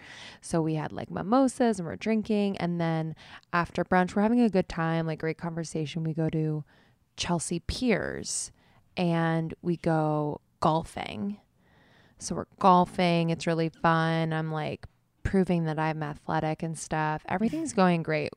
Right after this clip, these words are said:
We're, like, getting, like, progressively more drunk, all the things. Um,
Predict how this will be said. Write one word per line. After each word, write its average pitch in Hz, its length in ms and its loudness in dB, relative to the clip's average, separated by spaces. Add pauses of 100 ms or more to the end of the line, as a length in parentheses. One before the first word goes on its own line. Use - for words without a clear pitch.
We're, 185 200 0
like, 196 220 4
getting, 185 320 4
like, 160 200 -2 (420)
progressively 180 540 4
more 156 220 2
drunk, 175 580 4
all 156 140 6
the 160 120 -2
things. 156 520 -6 (600)
Um, 160 600 2